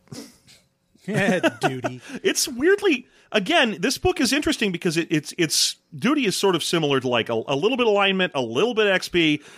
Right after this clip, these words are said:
Speaker 2: It's kinda overcomplicated, and yet it's also very narrative in terms of what it is.
Speaker 1: Well, the, the thing about duty in this game,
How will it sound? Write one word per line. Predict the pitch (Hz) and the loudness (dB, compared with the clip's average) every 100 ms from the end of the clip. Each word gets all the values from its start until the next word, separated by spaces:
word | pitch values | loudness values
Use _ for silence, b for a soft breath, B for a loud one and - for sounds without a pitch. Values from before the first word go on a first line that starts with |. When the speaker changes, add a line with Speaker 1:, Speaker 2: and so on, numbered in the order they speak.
| B | B
Speaker 2:
It's | 151 143 | -2 -2
kinda | - - 202 247 233 | -6 -2 0 2 2
overcomplicated, | 190 180 - 165 151 156 156 151 147 143 | 4 2 0 0 0 -2 0 2 2 0
and | 143 | 0
yet | 160 156 | 2 0
it's | 143 | 0
also | 165 160 - 190 | -2 -2 0 0
very | 143 156 143 | 2 0 0
narrative | 135 139 139 127 | 0 2 2 0
in | |
terms | 123 131 120 | -2 -2 -2
of | |
what | 117 107 | -2 -2
it | |
is. | 92 80 - B - | -2 -2 -4 B -6
Speaker 1:
Well, | 175 | -2
the, | 196 - _ _ | -2 -4 _ _
the | 185 | -6
thing | - 320 349 | -2 -2 0
about | 330 - 151 147 135 120 | -2 0 0 0 -2 -4
duty | 135 131 123 | 0 0 0
in | 113 | -2
this | 107 107 - | -2 -4 -4
game, | 107 82 71 | -6 -6 -12